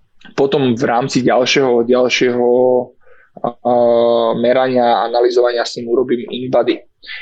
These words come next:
kde sa dozviem o tom, že či je dotyčný obezný, aký má pomer svalových, a, a,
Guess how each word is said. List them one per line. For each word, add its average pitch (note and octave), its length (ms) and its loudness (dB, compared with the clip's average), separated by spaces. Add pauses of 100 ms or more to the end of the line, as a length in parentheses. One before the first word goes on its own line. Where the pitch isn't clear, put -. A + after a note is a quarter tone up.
(140)
kde C3+ 160 2
sa B2+ 160 0
dozviem B2 480 0
o A#2+ 160 -2
tom, A#2+ 320 -2 (320)
že A#2+ 240 0
či - 160 0 (160)
je A#2 60 4 (180)
dotyčný B2 800 -2 (1900)
obezný, C3 580 0 (640)
aký A#2+ 320 0
má A#2 400 0
pomer B2 480 0
svalových, B2 720 0
a, A#2+ 80 0
a, - 1200 -4